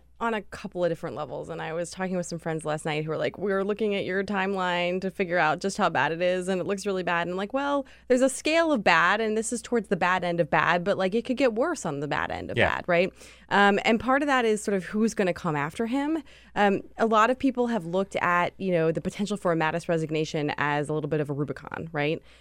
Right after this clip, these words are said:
Speaker 1: Um, and I think we all feel like we may be at that moment. We can't quite put our finger on what it exactly means.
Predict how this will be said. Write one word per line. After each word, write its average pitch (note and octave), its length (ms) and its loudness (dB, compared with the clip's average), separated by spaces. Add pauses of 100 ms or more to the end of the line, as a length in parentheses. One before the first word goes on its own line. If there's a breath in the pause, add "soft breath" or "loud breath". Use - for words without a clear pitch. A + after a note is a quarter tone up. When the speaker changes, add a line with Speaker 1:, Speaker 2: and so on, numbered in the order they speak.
(140 soft breath)
Speaker 1:
Um, E3 340 4
and E3 140 0
I E3+ 80 0
think F#3 180 -4
we E3+ 140 0
all E3 180 4
feel G#3+ 320 2
like E3+ 200 2
we E3+ 100 0
may E3 220 2
be E3+ 160 0
at D3+ 80 -2
that C#3 160 -2
moment. C#3+ 320 -2
We C#3+ 80 -2
can't - 220 -6
quite - 280 -4
put - 160 -4
our D#3+ 140 0
finger G#3+ 400 0
on B2+ 320 -2
what E3 340 0
it E3 120 0
exactly D#3+ 440 -2
means. D3+ 540 -4